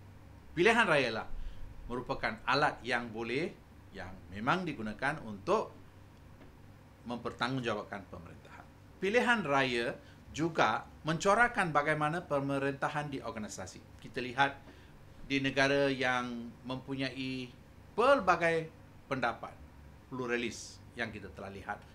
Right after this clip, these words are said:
lebih awal. Nah, di negara yang mempunyai pelbagai pendapat juga wujud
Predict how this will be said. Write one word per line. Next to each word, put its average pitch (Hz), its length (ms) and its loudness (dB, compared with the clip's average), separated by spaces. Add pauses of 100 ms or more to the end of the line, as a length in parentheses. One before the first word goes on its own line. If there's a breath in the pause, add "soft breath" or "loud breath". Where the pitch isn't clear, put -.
(120)
lebih 101 240 -8
awal. 95 200 -12 (500 loud breath)
Nah, 143 260 2 (140)
di 139 100 -8
negara 214 380 6
yang 233 240 4
mempunyai 185 560 -2
pelbagai 202 800 6
pendapat 165 480 0 (1600)
juga 139 460 2
wujud 143 440 -4